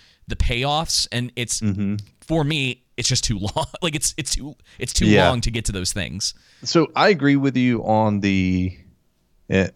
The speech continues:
Speaker 2: and as we've said, I've, as I've already said,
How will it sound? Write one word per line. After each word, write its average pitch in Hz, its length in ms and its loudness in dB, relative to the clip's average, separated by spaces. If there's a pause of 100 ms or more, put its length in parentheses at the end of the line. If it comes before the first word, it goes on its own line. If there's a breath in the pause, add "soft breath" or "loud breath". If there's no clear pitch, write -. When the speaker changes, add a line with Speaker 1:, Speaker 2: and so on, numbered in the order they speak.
Speaker 2:
and 98 420 2
as 92 520 0
we've 92 420 -6
said, 90 440 -2 (120)
I've, 85 160 -2
as 95 200 2
I've 87 100 0
already 87 160 0
said, 90 220 -4